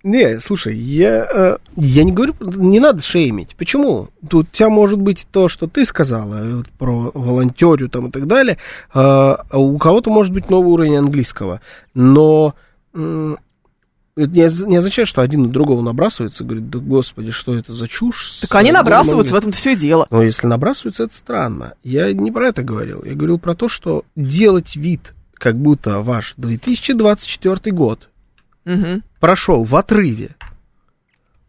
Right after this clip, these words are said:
Speaker 1: от всего того, что происходит в мире, это глупость, потому что ни у кого этого отрыва не получается сделать, ни у кого. А если вы вдруг вот игнорируете, игнорируете, игнорируете, пытаетесь сделать вид, как будто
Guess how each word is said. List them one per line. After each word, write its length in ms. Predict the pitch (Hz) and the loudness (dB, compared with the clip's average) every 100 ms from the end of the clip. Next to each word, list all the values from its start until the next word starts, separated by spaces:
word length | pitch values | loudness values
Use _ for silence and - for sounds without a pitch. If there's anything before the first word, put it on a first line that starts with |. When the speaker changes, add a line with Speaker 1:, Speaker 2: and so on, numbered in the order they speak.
| _ | _
Speaker 1:
от 160 | 139 | -6
всего 400 | - - 185 160 | -4 0 4 4
того, 320 | 151 165 156 120 | 4 2 2 -2
что 180 | - | -6
происходит 640 | 123 135 147 - 113 117 - | -4 0 -2 -4 -8 -8 -4
в 80 | 165 | 2
мире, 400 | 311 370 120 - _ _ _ _ _ _ _ _ - | 4 4 -2 -10 _ _ _ _ _ _ _ _ -2
это 580 | 185 240 - 285 294 | 2 2 2 0 2
глупость, 520 | 226 233 220 110 104 - | 2 2 2 0 -8 -12
потому 320 | - 131 147 | -4 0 0
что 220 | 160 - | -2 0
ни 200 | 147 214 | 2 6
у 120 | 330 | 4
кого 460 | - 254 185 113 - - - | 4 2 0 -4 -10 -14 -14
этого 280 | 120 104 | -8 -6
отрыва 440 | 104 - 214 254 - _ _ _ _ _ _ _ | -6 -4 -4 -4 -8 _ _ _ _ _ _ _
не 240 | 127 123 208 | -2 2 2
получается 680 | 240 247 - 120 98 - | 0 -4 -4 -8 -10 -14
сделать, 420 | 95 98 92 - - - | -16 -16 -16 -18 -16 -4
ни 100 | 165 | -2
у 100 | 220 | -4
кого. 340 | - - - | -8 -18 -10
А 100 | 135 | 0
если 320 | 160 262 - 196 | 2 2 0 0
вы 160 | 185 | 2
вдруг 340 | 165 160 165 - | 2 2 0 0
вот 120 | 135 - | -6 -6
игнорируете, 960 | 165 165 196 147 160 190 175 139 131 - | -8 -4 0 4 4 4 2 0 -6 -4
игнорируете, 580 | 147 165 170 131 123 - | 0 2 2 -2 -6 -8
игнорируете, 680 | 147 147 170 131 98 104 - | -4 -2 0 -2 -6 -10 -16
пытаетесь 420 | - 139 139 139 | -8 -8 -6 -8
сделать 280 | 147 143 135 | -4 -6 -6
вид, 120 | 143 | -6
как 160 | 135 | -4
будто 240 | 135 135 | -4 -6